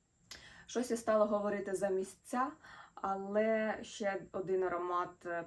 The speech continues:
про троянди, який подобається мені дуже-дуже сильно. Це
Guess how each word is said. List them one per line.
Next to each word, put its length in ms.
про 280
троянди, 540
який 200
подобається 720
мені 240
дуже-дуже 720
сильно. 680
Це 500